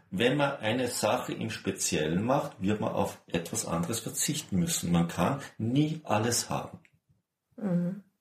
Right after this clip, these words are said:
Speaker 1: Das geht nicht.
Speaker 2: Dafür hätte die Energie vielleicht nicht ausgereicht.
Speaker 1: So, man kann haben in dem Sinn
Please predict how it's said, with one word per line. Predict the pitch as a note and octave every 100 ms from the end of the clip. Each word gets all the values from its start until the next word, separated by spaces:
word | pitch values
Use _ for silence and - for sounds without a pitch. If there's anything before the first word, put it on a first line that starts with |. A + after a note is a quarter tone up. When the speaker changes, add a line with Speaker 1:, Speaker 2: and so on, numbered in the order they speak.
| _ _
Speaker 1:
Das | - -
geht | F#2+ E2 -
nicht. | - - - _ _ _ _ - -
Speaker 2:
Dafür | G3 F#3+ F#3+
hätte | F#3+ F#3+
die | F#3
Energie | F#3+ F3+ F3 F3
vielleicht | E3+ F3 E3+
nicht | F3
ausgereicht. | F3 E3 - E3 D3+
Speaker 1:
So, | D3+ F#2 - - -
man | G#2 G#2+
kann | G#2 A2 F#2 - -
haben | F#2+ A#2+ C#3 A2+
in | G2+
dem | - B2 F3
Sinn | - - E2 F2